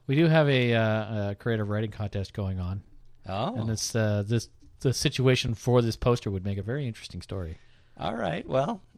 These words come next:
Speaker 2: when we, uh, th-, there's, there's a little hint for you.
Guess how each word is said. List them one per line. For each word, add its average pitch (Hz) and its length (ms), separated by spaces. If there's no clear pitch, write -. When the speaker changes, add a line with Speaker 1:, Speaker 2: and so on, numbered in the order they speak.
Speaker 2:
when 143 280
we, 147 260
uh, 139 480
th-, 131 240
there's, 143 380
there's 156 340
a 135 40
little 120 180
hint 107 200
for 113 240
you. 139 180